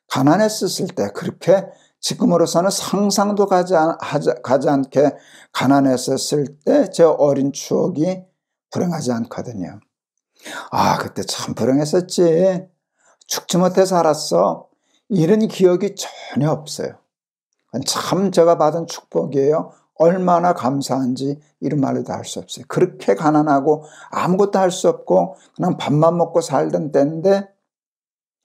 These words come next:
왜 나는 불행했다는 기억이 없지? 그래서 가난이 싫기는 한데 그렇게 무섭진 않아요.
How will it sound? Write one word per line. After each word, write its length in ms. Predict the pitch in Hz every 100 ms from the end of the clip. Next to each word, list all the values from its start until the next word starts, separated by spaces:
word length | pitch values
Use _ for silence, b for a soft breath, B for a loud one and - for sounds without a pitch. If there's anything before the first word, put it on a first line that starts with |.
| _ _ _ _
왜 100 | -
나는 380 | 120 113 143 -
불행했다는 760 | - 113 123 151 - 190 143 104
기억이 340 | 143 131 123
없지? 680 | 117 - _ - 110 147 220 _ _ _ b b _
그래서 680 | 131 131 127 160 190 190 B B _
가난이 440 | - 131 139 180
싫기는 680 | 180 - 196 185 - 185 175
한데 520 | 151 151 143 160 156 B B _
그렇게 220 | 123 131
무섭진 560 | 123 156 120 - 113 104
않아요. 500 | 87 90 80 -